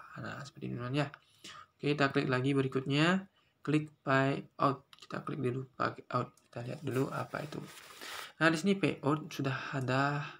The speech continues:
pembayaran-pembayaran yang dilakukan di sini hampir setiap jamnya. Hampir setiap jam. Oke, sini ada sampai tiga delapan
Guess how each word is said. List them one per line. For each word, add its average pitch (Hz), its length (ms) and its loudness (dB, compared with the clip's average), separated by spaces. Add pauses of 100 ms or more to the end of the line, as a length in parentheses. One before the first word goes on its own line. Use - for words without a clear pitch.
(120)
pembayaran-pembayaran 120 960 -2 (400)
yang 151 160 4
dilakukan 135 540 2
di - 20 -4
sini 131 240 -6 (140)
hampir 147 400 -4
setiap - 560 -4
jamnya. 135 420 -2
Hampir - 800 -14
setiap - 400 -4
jam. 127 240 0 (800)
Oke, 127 260 -2 (300)
sini 139 240 -2
ada 123 240 2
sampai 127 320 -4
tiga 123 180 0
delapan 120 160 -6